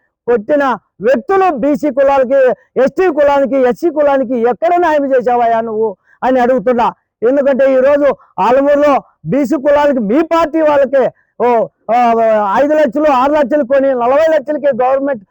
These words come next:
ఆ, మీరు డబ్బు కొ-, అమ్మి, ఆ, మళ్ళా అమ్మ డైరీ అని పెట్టి ఆ డైరీలో కూడా మహిళలు అనేది చూడుకోకుండా పదివేల రూపాయల ప్రకారం మీ వదిన వసూలు చేయలేదా నాయన?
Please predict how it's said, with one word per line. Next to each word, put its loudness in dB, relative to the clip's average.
ఆ, 0
మీరు 0
డబ్బు 0
కొ-, -2
అమ్మి, 2
ఆ, -4
మళ్ళా 0
అమ్మ 0
డైరీ 2
అని 2
పెట్టి 0
ఆ 0
డైరీలో 2
కూడా 0
మహిళలు 0
అనేది 0
చూడుకోకుండా 0
పదివేల 2
రూపాయల 0
ప్రకారం 0
మీ 2
వదిన 2
వసూలు 0
చేయలేదా 2
నాయన? -2